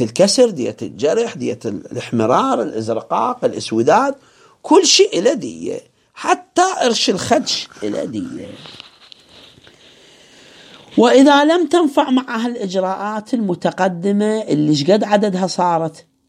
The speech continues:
قلنا أولًا الوعظ، ثانيًا الهجران،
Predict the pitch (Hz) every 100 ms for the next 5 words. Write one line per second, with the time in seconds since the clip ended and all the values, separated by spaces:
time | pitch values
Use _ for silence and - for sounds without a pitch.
0 | _ _ _ _ _ _ _ _ - 131
1 | 160 151 147 151 170 170 160 139 123 135
2 | 147 170 175 - - 135 131 127 120 110
3 | 110 113 110 117 113 123 165 185 233